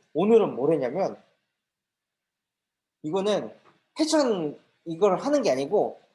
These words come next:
전수사님의 장인어른, 장인어른이 누굴까요?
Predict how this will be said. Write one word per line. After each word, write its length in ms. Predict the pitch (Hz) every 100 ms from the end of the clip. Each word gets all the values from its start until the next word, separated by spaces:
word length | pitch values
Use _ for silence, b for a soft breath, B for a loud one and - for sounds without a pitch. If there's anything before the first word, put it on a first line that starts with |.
| _ _ _ _ _
전수사님의 1040 | 165 185 214 208 170 160 202 165 117 110 _ _
장인어른, 720 | - 151 180 190 131 113 - _ _ _
장인어른이 640 | - 175 208 247 220 190 127
누굴까요? 580 | 120 127 110 110 104